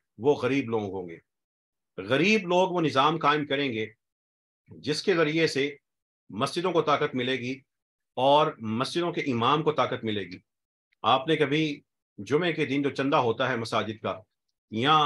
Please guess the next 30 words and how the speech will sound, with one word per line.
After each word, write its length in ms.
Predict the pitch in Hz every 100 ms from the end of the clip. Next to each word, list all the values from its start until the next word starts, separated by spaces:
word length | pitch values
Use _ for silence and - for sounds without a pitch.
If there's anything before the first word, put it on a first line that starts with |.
| 131 131
आम 260 | 143 170
दिनों 220 | 156 156 147
में 100 | 135
जो 200 | 139 127
चंदा 280 | 131 131
मसाजिद 380 | 127 - 117 - -
का 60 |
होता 220 | 113 113
है, 60 | 131
जो 60 | 127
चंदा 260 | 120 127
बक्स 220 | 113 123
खुलते 340 | - 120 110 107
हैं, 160 | 92 - _ _ _ _ _
उस 140 | 156 -
पे 120 | 185
कभी 200 | 175 156
गौर 240 | 117 139
कीजिएगा। 560 | 135 117 107 104 95 - _ _ _ _ _ _ _ _ -
उस 420 | 180 - - - -
चंदे 240 | 160 180
को 100 | 170
अपने 160 | 156 175
सामने 320 | - 151 170
रखकर 320 | 151 151 170
उसमें 220 | 151 151 151
से 120 | 165
सबक 300 | 131 120 139
हासिल 220 | 113 117
कीजिएगा। 440 | 113 98 98 90